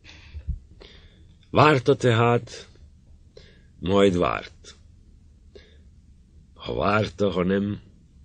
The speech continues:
mert kegyelem szó nélkül hazamenni nem mert.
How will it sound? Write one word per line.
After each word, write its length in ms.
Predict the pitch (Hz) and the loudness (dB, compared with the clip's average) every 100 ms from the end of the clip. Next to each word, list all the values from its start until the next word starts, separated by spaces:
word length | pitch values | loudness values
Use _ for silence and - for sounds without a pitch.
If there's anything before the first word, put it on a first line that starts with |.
| - | -18
mert 460 | - 73 73 71 - - - - _ - - - | -8 -6 -6 -10 -20 -20 -20 -20 _ -20 -20 -4
kegyelem 460 | 87 90 92 90 | 0 4 4 2
szó 300 | 92 - 90 | 0 0 0
nélkül 580 | 95 90 90 - 95 92 - - - - - - - - - - - - _ _ _ - - - - - | 0 -2 -4 -6 -6 -6 -10 -20 -20 -20 -20 -20 -20 -20 -20 -20 -20 -20 _ _ _ -20 -20 -20 -20 -20
hazamenni 600 | - 76 78 71 73 78 | -10 -4 -2 -4 -6 -8
nem 180 | 85 85 | -8 -8
mert. 540 | 73 67 71 - - | -8 -8 -8 -12 -20